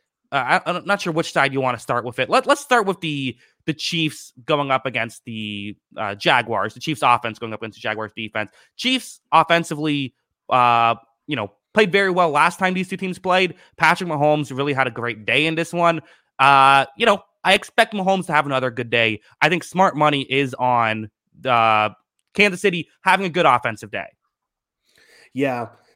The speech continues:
Speaker 2: this Jaguars defense is better than it was, has been in the past, which wasn't hard because this wasn't a good defense.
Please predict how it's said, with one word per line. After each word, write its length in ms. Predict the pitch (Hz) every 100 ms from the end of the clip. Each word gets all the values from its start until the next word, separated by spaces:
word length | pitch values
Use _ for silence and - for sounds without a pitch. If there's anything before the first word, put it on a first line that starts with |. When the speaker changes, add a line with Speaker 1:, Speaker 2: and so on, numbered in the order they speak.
| -
Speaker 2:
this 160 | 190 -
Jaguars 440 | 196 208 208 190
defense 380 | 185 156 165 143
is 140 | 131
better 320 | 113 123 120 117
than 160 | 117
it 120 | 110
was, 220 | 120 113 110 -
has 220 | 143 123
been 120 | 123
in 80 | 120
the 60 |
past, 360 | 107 117 110 -
which 140 | 143
wasn't 280 | 208 208 165
hard 220 | 131 123
because 260 | 117 - 113
this 160 | 117 135
wasn't 240 | 120 117
a 40 |
good 180 | 107 101
defense. 460 | 104 101 92 85